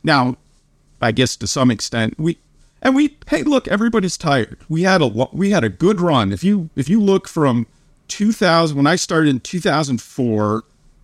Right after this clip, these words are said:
to the release of Portal in February or March,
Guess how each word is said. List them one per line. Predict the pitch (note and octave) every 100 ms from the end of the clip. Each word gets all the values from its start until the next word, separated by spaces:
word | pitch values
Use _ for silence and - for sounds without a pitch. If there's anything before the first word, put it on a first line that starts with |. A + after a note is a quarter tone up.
| _
to | - C3
the | A#2+
release | A#2 A#2 B2 D#3 - -
of | - B2+ A2 - -
Portal | - A#2 A#2+ A2 A2 A2 -
in | - A#2 A2
February | G2+ - - _ - - B2 A2+ A#2 A#2+ A#2 A2
or | G#2
March, | G#2 G#2+ G#2+ A2 F#2+ - -